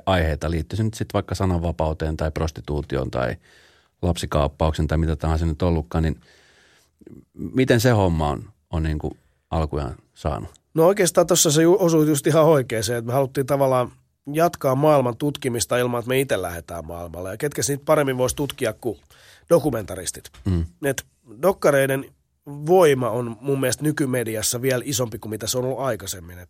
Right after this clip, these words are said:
Speaker 2: ihmiset kuluttaa paljon liikkuvaa kuvaa ja ääntä, video. Niillä pystytään kertoa tosi kompaktisti ihmisille isoja asioita.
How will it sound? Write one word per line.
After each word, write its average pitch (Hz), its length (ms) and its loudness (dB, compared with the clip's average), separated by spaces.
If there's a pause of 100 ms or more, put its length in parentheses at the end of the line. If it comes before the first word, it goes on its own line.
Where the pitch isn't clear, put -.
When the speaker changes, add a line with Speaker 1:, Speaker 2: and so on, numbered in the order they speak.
(140)
Speaker 2:
ihmiset 127 320 -4
kuluttaa 151 420 0
paljon 120 320 -2
liikkuvaa 104 440 -6
kuvaa 113 400 -2
ja 90 120 -10 (320)
ääntä, 131 340 0 (960)
video. 139 480 2 (920)
Niillä 151 280 0
pystytään 165 400 2
kertoa 156 460 2
tosi 131 280 -2 (500)
kompaktisti 127 920 -2 (280)
ihmisille 117 680 -4
isoja 117 460 -4
asioita. 71 520 -12